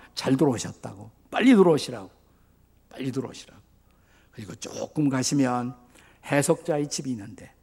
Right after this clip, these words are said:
거기 가면 당신이 이 길을 걷는 동안에 모든 주의사항에 대한 오리엔테이션을 받을 수가 있다라고.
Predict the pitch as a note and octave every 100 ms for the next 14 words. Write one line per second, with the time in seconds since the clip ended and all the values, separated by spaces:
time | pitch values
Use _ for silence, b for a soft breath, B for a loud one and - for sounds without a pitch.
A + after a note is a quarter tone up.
0 | b b b _ - B2 B2 A#2 A#2+ A#2+
1 | C3+ C3+ C#3 C3+ C3+ B B B B _
2 | C#3+ F#3+ D#3+ - F3 E3 - D#3+ D#3+ D3+
3 | C#3 C3+ C3+ C3 C3+ b b A2+ B2+ E3
4 | F#3+ G#3 F#3+ - F#3 F3 E3+ D#3+ D3 C#3+
5 | D3 - C3+ F3 F#3 F#3 - F#3 F#3 E3
6 | D#3+ D3+ - F3+ C#3+ C3 C3+ A#2+ G2+ -
7 | G2+